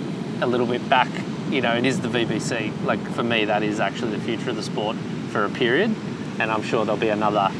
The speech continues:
groundswell from underneath from that. But I think there's a bit of patience that people need to have to, to see, see this moment through. And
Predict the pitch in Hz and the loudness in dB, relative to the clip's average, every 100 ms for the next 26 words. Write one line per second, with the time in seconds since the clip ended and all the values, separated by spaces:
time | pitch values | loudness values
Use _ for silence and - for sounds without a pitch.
0 | - - - 110 104 107 - 110 101 117 | -4 -4 0 2 2 2 0 0 0 0
1 | 107 107 104 107 104 - - - - 117 | 0 0 0 0 0 -2 -4 -2 2 2
2 | 117 95 110 - - - - - 110 104 | 4 2 0 0 -4 -4 -4 0 2 4
3 | 127 107 110 107 110 92 117 104 - 98 | 2 0 0 0 -2 -2 0 0 -2 -2
4 | - - 113 107 101 107 101 98 92 110 | -2 -2 -2 -2 -2 0 0 0 -2 -4
5 | 98 95 98 - - - 113 101 98 95 | -2 -2 -2 -4 -2 -2 0 0 0 -2
6 | - - - - - - 127 113 110 123 | -4 -4 -4 -4 -4 0 2 4 2 2
7 | 113 110 110 - - 135 180 147 | 2 4 2 -2 0 4 6 4